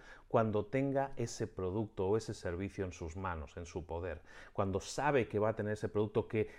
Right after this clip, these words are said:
se plantea en su cabeza que le va a solucionar una serie de puntos, cuando lo tiene claro en su cabeza, la gente compra.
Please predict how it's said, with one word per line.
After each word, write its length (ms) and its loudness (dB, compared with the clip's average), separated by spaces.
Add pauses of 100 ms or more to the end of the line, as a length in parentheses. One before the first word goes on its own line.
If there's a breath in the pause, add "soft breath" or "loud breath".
(140)
se 180 4
plantea 380 8
en 80 6
su 120 6
cabeza 340 8
que 120 6
le 100 8
va 120 8
a 40 0
solucionar 580 2
una 200 0
serie 240 0
de 100 -2
puntos, 380 -2
cuando 220 4
lo 120 6
tiene 420 2
claro 280 2
en 40 -4
su 120 -6
cabeza, 400 2 (300 loud breath)
la 80 0
gente 280 2
compra. 400 -2